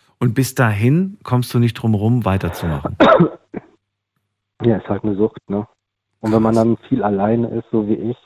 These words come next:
Speaker 1: Ja.
Speaker 2: ne, weil ich bin ja auch nicht der Disco-Mensch oder der Kneipentyp und dann kommt viel Einsamkeit hoch und
Speaker 1: Seit wann bist du aus der Haft
Speaker 2: merk schon
Speaker 1: raus?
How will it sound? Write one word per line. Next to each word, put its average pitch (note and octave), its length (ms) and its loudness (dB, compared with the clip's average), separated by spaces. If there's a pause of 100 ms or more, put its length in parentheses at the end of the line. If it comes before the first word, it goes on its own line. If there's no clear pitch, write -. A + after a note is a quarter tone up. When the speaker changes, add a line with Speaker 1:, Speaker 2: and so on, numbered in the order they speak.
(140)
Speaker 1:
Ja. F2 260 -8 (680)
Speaker 2:
ne, A2 420 0 (460)
weil G#2 260 2
ich - 100 -14
bin G#2+ 140 -4
ja A2 80 0
auch G#2+ 60 -2
nicht G#2+ 160 -8
der G2+ 80 -4
Disco-Mensch A2 680 -4
oder F#2+ 140 -4
der G2 100 -6
Kneipentyp A2+ 880 -4
und G#2 420 -6 (1080)
dann G#2+ 100 -4
kommt A#2 300 -2
viel F#2 100 -8
Einsamkeit A2 880 -2
hoch A2 340 -4
und F#2+ 440 -8 (500)
Speaker 1:
Seit A#2 160 -2
wann G#2 160 2
bist B2 200 -2
du A#2+ 40 0
aus G2 220 -4
der F#2+ 140 -4
Haft F#2 180 -4
Speaker 2:
merk C3 140 4
schon E2+ 100 0
Speaker 1:
raus? - 240 0